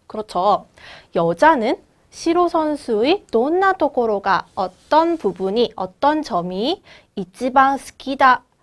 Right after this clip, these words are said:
제일 좋다라고 이때이마스까? 말하고 있습니까? 라고 하는 질문이 되겠습니다.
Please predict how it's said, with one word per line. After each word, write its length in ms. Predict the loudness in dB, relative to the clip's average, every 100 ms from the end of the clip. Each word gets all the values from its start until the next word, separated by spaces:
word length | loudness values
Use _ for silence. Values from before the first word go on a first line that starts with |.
| _
제일 340 | -2 2 2
좋다라고 1900 | 0 -6 -8 _ 2 4 4 _ _ _ _ -2 0 -2 -4 0 4 4 4 -2 _ _
이때이마스까? 960 | -14 -14 -2 0 0 -2 -6 -6 -6 -6 -4
말하고 360 | -4 -2 -4 -6
있습니까? 680 | -6 -8 -8 -2 4 4 4
라고 220 | 0 -2
하는 220 | -2 -6
질문이 380 | -6 -6 -4 -6
되겠습니다. 600 | -6 -8 -10 -8 -6 -6